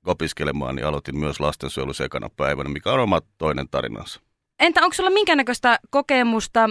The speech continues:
Speaker 2: rikostaustaisten aikuisten kanssa työskentelystä? Vai onko se kaikki keskittynyt aina lapsiin ja nuoriin?
Speaker 1: No nuoriin aikuisiin.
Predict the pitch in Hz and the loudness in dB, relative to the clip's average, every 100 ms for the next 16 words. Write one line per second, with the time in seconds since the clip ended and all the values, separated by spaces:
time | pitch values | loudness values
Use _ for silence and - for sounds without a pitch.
0 | - 359 - 277 226 214 - 220 - 240 | 2 0 2 0 2 2 0 -2 0 2
1 | 392 - 214 190 - - 180 113 165 190 | 2 2 0 -2 -6 -8 -10 -8 -8 -8
2 | 180 185 - - 214 233 240 277 285 220 | -8 -8 -10 -4 2 2 2 2 2 0
3 | 190 - 214 208 202 196 190 196 - 190 | -8 -8 -6 -2 0 2 2 0 -2 -4
4 | 185 185 - 202 _ _ _ - 110 120 | -4 -4 -6 -12 _ _ _ -4 2 4
5 | 113 107 98 95 85 92 85 90 82 | 6 4 2 0 -2 -6 -6 -4 -6